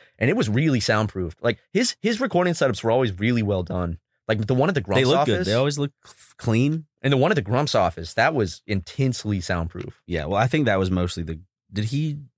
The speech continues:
Speaker 2: create that little, or did they give, I forget if they gave him, like, a little area or whatever.
Speaker 1: They did. He had his little area, and I think he rented it from them maybe. But remember, it had, like, the eggshell ceiling and, like,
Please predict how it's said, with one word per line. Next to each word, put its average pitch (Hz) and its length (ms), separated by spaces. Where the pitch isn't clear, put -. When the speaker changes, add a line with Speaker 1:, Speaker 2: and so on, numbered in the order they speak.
Speaker 2:
create 139 200
that 143 100
little, 139 180
or 110 100
did 120 280
they 165 140
give, 180 140
I 151 100
forget 175 240
if 170 80
they 123 100
gave 110 180
him, 113 140
like, 98 140
a - 20
little 90 220
area 90 340
or 92 80
whatever. 90 120
Speaker 1:
They 135 100
did. 123 280
He 113 100
had 123 100
his 120 100
little 127 160
area, 107 340
and 101 80
I 104 60
think 131 160
he 113 80
rented 107 380
it 131 100
from 127 160
them 135 160
maybe. 139 240
But 127 180
remember, 147 240
it 160 80
had, 185 140
like, 180 140
the - 140
eggshell 117 380
ceiling 113 440
and, 104 100
like, 87 180